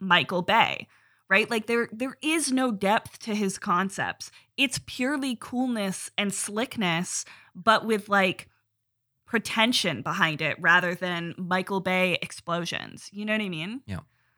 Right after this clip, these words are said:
Speaker 1: And that's fine, I guess, but it's kind of fucking boring, you know? Like, if all I'm going to see your movie for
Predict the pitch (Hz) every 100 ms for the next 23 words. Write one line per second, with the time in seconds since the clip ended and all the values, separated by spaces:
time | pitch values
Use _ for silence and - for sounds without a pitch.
0 | _ _ _ - 254 240 240 262 311 -
1 | - - _ - - - 254 403 427 269
2 | 220 - 220 196 202 370 359 - - 247
3 | 277 - - _ - - 285 427 359 233
4 | - 175 - 233 226 196 349 302 71 -
5 | 170 180 170 190 247 196 - - - -
6 | 254 - 339 427 359 240 233 226 - -
7 | 202 208 202 180 175 208 - 214 214